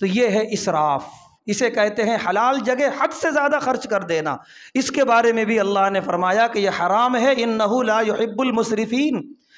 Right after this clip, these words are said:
अल्लाह ऐसे इसराफ करने वालों को, हद से ज़्यादा खर्च करने वालों को पसंद नहीं फरमाते। दूसरी फजूल खर्ची कहलाती है कि सिरे से हराम जगह पे खर्च कर देना, चाहे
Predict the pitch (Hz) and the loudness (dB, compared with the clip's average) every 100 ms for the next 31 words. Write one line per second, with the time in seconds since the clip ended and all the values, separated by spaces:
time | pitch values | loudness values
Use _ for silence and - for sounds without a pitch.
0 | - 180 208 240 240 185 202 240 208 - | -6 -2 2 2 2 2 2 0 0 0
1 | 185 214 226 - 202 202 180 165 214 233 | 2 2 0 -2 -2 -2 0 0 2 0
2 | 220 180 147 175 185 233 226 226 - - | 0 -2 0 -2 -2 0 0 -2 -12 -12
3 | 160 175 208 240 - 269 262 262 233 240 | -2 0 2 0 0 0 0 -2 0 0
4 | 214 202 247 254 247 220 - 240 233 311 | 2 4 2 2 0 0 0 0 2 0
5 | 220 175 151 139 - 143 _ _ _ - | 0 -2 -2 -4 -6 -18 _ _ _ -20
6 | - 156 208 247 254 339 339 330 285 302 | -18 -4 0 2 2 2 2 2 2 2
7 | 285 247 262 277 277 285 220 233 226 233 | 2 0 0 0 0 2 0 2 0 0
8 | 247 202 226 254 269 269 269 - - - | 0 2 2 0 0 -2 -2 -8 -14 -2
9 | 240 277 277 294 294 - 202 262 339 320 | 0 2 2 2 -2 0 0 4 4 4
10 | 311 320 320 311 277 269 233 185 156 143 | 2 2 2 0 0 -2 -2 0 0 -2
11 | 123 - _ _ - - 220 240 285 | -4 -10 _ _ -20 -4 0 4 4